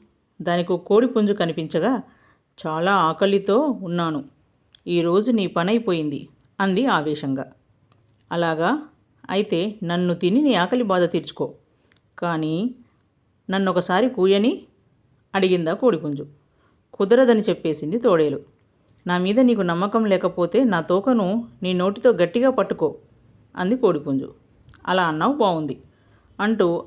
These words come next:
అలాగే చేసిందా తోడేలు. కోడిపుంజు "కొక్కరొక్కో" అని అరుస్తుండగా దాని తోకలోని ఈక ఒకటి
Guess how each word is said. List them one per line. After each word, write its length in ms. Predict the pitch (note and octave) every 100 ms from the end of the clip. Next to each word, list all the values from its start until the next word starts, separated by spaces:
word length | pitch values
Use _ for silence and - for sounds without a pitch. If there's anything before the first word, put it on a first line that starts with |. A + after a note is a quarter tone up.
| -
అలాగే 460 | F#3 G#3 G#3 G3+ G3+
చేసిందా 500 | D#3+ D3+ D3+ D3+ A#3 - _ _
తోడేలు. 400 | G3 D#3+ C3+ B2+ - _ _ _ _ _ _ _ _ _ _ _ _ _ _ _ _ _ - _ _
కోడిపుంజు 800 | - A#3+ C4+ C4+ A#3 F3+ G3+ G#3+ - _ _ -
"కొక్కరొక్కో" 840 | A#3 A#3 C4 C4 C4 C4+ B3+ - F#3+
అని 140 | F#3+
అరుస్తుండగా 760 | F3 G3+ G3+ G#3+ G3+ D#3+ D3+ G#3 - _ _ _ _
దాని 320 | E3 E3+ E3 E3
తోకలోని 640 | E3+ F#3+ G#3+ A#3 A3 G#3
ఈక 300 | D#3 D3+ F#3
ఒకటి 600 | G#3 D#3+ D#3+ D#3 C3+ F3+